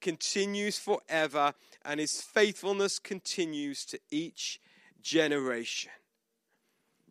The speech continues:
We are to enter his courts with thanksgiving. Enter his gates with thanksgiving, into his courts with praise. I believe the way you come into the throne room of God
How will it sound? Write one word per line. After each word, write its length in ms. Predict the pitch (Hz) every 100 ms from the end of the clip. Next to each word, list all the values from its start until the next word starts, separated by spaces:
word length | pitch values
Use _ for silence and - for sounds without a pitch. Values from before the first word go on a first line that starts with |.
| - _ _ _ _ _ _
We 80 | 143
are 80 | 160
to 180 | - -
enter 280 | 175 -
his 120 | 190 -
courts 400 | - 151 139 -
with 120 | 135
thanksgiving. 600 | 123 123 - - - - _ _ _ _ _ _ _ _ _ -
Enter 240 | 151 -
his 80 | 147
gates 280 | - 139 -
with 120 | 120
thanksgiving, 460 | 120 107 - 107 120
into 220 | 120 117
his 140 | 117
courts 480 | - - 107 - -
with 160 | - -
praise. 520 | - - - - - _ _ _ _ _ _ -
I 140 | 151 185
believe 1080 | 175 185 190 196 208 165 131 120 101 - - _ _ _ _ -
the 100 | 147
way 280 | 156 185
you 200 | 180 160
come 240 | 160 - 165
into 200 | 147 -
the 120 | 135
throne 420 | - 143 147 147
room 180 | 147 151
of 140 | 147
God 540 | - 95 - - -